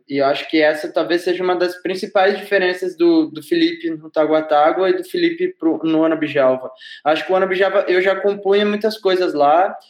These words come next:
ah, grande parte das músicas, mas era sempre em âmbito muito coletivo, assim. Então, muitas vezes eu tinha uma ideia, por mais que ela fosse quase do início ao fim, ah, a gente debatia muitas ideias, é, é,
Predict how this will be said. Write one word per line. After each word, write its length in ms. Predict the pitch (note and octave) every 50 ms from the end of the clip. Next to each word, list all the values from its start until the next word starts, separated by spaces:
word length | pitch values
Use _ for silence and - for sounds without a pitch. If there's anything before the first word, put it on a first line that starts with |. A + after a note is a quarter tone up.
| _ _ _ _ -
ah, 400 | D3 D3 D3 D3 C#3+ C3+ B2+ A#2 - - - _ _ D#3 C#3 - _ _ _ -
grande 300 | C#3+ D3+ D#3 E3 E3+ -
parte 240 | - F3 F3 E3+ -
das 220 | F3+ F3 - D#3
músicas, 420 | D#3+ E3 E3 F3+ F3+ - G#3 G3+
mas 240 | G3 G3 F#3+ F#3 F#3
era 220 | F#3 F#3 F#3+ G3+ G3
sempre 400 | - - G3 G3 G3+ - G#3+ G#3+
em 100 | G#3 G3+
âmbito 360 | G3 G3+ G3+ G#3 G3+ - G#3
muito 260 | G3+ G3 G#3 G#3+ G#3
coletivo, 720 | - A3 A3 A3 A3+ A3+ A3 - - G#3+ A3 F#3+ D#3+ C#3+
assim. 240 | C#3 C#3 - C#3+ C#3
Então, 420 | C#3+ C#3+ D#3+ D3+ D#3 D#3+ D#3+ D3+ - - - - _
muitas 240 | - E3 E3 F#3 F3+
vezes 200 | F3+ F#3 F#3 F#3
eu 100 | F#3 F3+
tinha 160 | - - G3
uma 80 | F#3+ F#3+
ideia, 420 | F3+ E3 D#3+ E3 F3+ G3 F#3+ - -
por 120 | - -
mais 200 | E3+ E3+ F3+ F#3
que 80 | - A3
ela 120 | G#3+ G#3
fosse 580 | G#3+ - G3+ G3+ G3+ - G3 G3 F3+ E3 D#3+ - _
quase 260 | E3+ E3 F3 F3+ F3
do 60 | F3+
início 280 | F3+ F3+ F3 - F#3+ F#3
ao 60 | F#3
fim, 420 | F#3 - F#3 F#3 F#3+ G3+ A3 G#3+ - _ - - - _ D#3+
ah, 140 | F3 F3+
a 80 | F3+ F#3
gente 320 | F#3 G3 F#3+ - - F#3+
debatia 500 | F3 G3 - F#3+ F#3+ F#3 F#3 - G#3 G#3
muitas 340 | F#3+ F#3 F3+ F3+ F#3+ E3+ D#3
ideias, 680 | D#3+ D3 D3 D3+ D#3+ E3+ E3+ E3 D#3 D3+ D3 D3+ - D3+
é, 340 | D#3+ D3+ D3 - - D3+ D3
é, 160 | - -